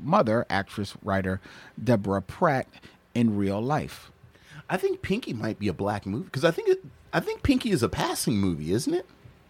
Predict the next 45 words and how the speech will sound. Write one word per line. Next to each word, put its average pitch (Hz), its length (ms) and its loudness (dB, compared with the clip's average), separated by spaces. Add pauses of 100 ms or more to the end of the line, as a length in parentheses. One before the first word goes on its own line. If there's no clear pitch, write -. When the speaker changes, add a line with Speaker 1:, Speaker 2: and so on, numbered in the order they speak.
(240)
Speaker 1:
I 123 80 2
believe 127 320 2
so. 92 240 0
Yeah, 147 240 0
Speaker 2:
Yeah, - 60 2
Speaker 1:
I - 40 0
think 117 140 0
Speaker 2:
yeah, 110 80 2
Speaker 1:
that's 110 100 -2
Speaker 2:
so 117 80 0
Speaker 1:
like 110 140 0
Speaker 2:
Pin-, 160 100 0
Speaker 1:
the 135 60 0
Speaker 2:
I 143 60 2
would 170 200 0
fold 120 320 -2
Pinky 131 400 -8
under, 98 240 -6
although, 131 560 4 (380)
and 120 120 -4
we 120 80 -4
talked 131 300 -2
about 107 360 -4
this 110 260 -8
a 107 40 -8
bit 101 380 -4 (240)
with, 104 480 -8 (1120)
oh, 107 160 -18
I 98 140 -16
just - 220 -16
forgot 110 380 -18
the 110 60 -10
movie. 101 360 -6
There 87 160 -12
are 92 60 -12
two - 260 -8
versions 107 640 2
of 98 200 2
it. 95 220 4
We 95 160 -2
did 104 320 4
one 98 160 2
of 98 120 0
the 92 80 -2
versions. 92 800 -4